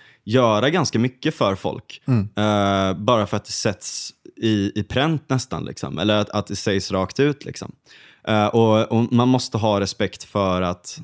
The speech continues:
Speaker 1: som, som jag sa innan, liksom, att vi är märkliga varelser som försöker förstå en väldigt komplex verklighet, liksom.
Speaker 2: Mm.
Speaker 1: Och i det så kommer det uppstå en jävla massa kaos, liksom. Och det måste man ha respekt för.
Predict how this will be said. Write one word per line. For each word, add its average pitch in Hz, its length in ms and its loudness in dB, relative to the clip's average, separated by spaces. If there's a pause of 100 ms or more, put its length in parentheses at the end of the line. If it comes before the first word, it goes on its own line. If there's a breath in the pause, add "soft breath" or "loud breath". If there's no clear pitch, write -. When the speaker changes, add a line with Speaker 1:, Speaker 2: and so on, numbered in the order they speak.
(160)
Speaker 1:
som, 117 320 -2
som 113 180 0
jag 104 100 0
sa 107 140 0
innan, 123 300 4
liksom, 98 280 0
att 90 100 -2
vi 104 180 2
är 90 360 0 (460 soft breath)
märkliga 110 420 0
varelser 104 500 0
som 98 180 -4
försöker 101 360 -6
förstå 101 400 -2
en 98 200 0
väldigt 98 720 -2
komplex - 440 -8
verklighet, 101 640 -2
liksom. 135 220 0
Speaker 2:
Mm. 107 200 -2
Speaker 1:
Och - 260 -6
i 104 160 4
det 98 120 0
så - 120 -6
kommer 98 220 0
det 104 60 2
uppstå - 440 -4
en 165 100 0
jävla 90 240 -2
massa 87 240 -6
kaos, - 500 -2
liksom. - 280 -8
Och 101 60 -4
det 110 80 2
måste 147 240 -2
man 101 80 2
ha 95 100 0
respekt - 360 -6
för. 123 240 0